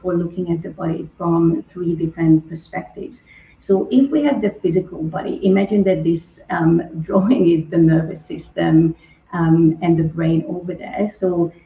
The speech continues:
this is your hardware. And you were also talking about distinctions with the social body,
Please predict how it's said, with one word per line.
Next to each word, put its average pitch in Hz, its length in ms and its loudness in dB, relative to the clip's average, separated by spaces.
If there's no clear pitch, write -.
this 247 540 -2
is 196 200 -8
your 190 200 -6
hardware. 156 640 -8
And 208 220 4
you 220 140 -4
were 240 160 -4
also 247 400 -4
talking 269 320 -4
about 190 340 -4
distinctions 165 1000 -2
with 165 200 -6
the 170 100 -8
social 202 500 -8
body, 240 520 -8